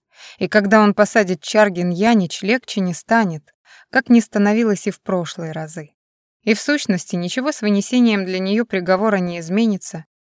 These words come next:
ни для мира, ни лично для Стевана. Кажется, именно это злило его больше всего, куда сильнее интереса к женщине.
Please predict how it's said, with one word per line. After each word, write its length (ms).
ни 140
для 220
мира, 300
ни 180
лично 380
для 180
Стевана. 560
Кажется, 640
именно 480
это 260
злило 300
его 320
больше 340
всего, 460
куда 240
сильнее 420
интереса 460
к 80
женщине. 580